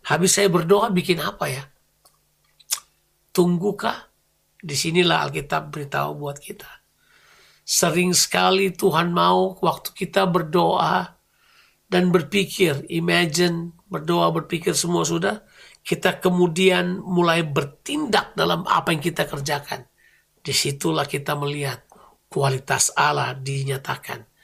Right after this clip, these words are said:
kemuliaan Allah dinyatakan, karena kuasa bekerja di dalam saudara. Orang yang dewasa tahu menggunakan kuasa dalam kehidupannya. Dia adalah orang yang bergerak dengan kuasa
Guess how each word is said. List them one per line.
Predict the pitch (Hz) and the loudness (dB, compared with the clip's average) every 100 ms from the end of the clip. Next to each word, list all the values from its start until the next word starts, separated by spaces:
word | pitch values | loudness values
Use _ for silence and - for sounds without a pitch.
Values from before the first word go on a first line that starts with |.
| _ _ _ | _ _ _
kemuliaan | 147 139 151 160 190 - 120 - | -4 -2 0 0 -2 -2 -6 -4
Allah | - 143 147 131 | 0 0 0 -6
dinyatakan, | 139 143 143 135 135 131 - 110 _ - - - _ _ | -8 -8 -6 -6 -6 -8 -10 -16 _ -20 -20 -20 _ _
karena | 135 135 139 | -2 0 -2
kuasa | - 147 139 - 147 | 0 2 2 2 0
bekerja | 135 147 120 131 123 - - _ _ _ | -2 -4 -2 0 0 -2 -8 _ _ _
di | 151 135 | -10 -6
dalam | 131 123 127 | -4 -6 -10
saudara. | 131 127 107 110 - _ - - - - - - - _ - - - - - | -10 -10 -10 -12 -20 _ -20 -20 -20 -20 -20 -20 -20 _ -20 -20 -20 -20 -2
Orang | - 349 330 | 2 4 4
yang | 247 | 4
dewasa | 202 190 226 - 170 170 | 6 6 4 2 0 -4
tahu | - 214 202 | 0 4 4
menggunakan | 175 175 170 170 175 165 | 4 4 2 0 -4 0
kuasa | 170 185 185 151 | 2 4 2 0
dalam | 139 135 135 | 0 -2 -2
kehidupannya. | 135 139 143 139 143 123 123 135 - - - _ - - - - - _ | -4 -4 -6 -8 -10 -10 -12 -16 -20 -20 -20 _ -8 -8 -18 -20 -20 _
Dia | 165 208 - | 2 4 4
adalah | 202 202 208 | 4 2 4
orang | 202 214 214 | 4 4 4
yang | 185 | 2
bergerak | 175 160 190 202 - | 2 4 4 4 2
dengan | 175 180 180 | 0 2 0
kuasa | 185 180 190 196 202 | 2 4 4 2 2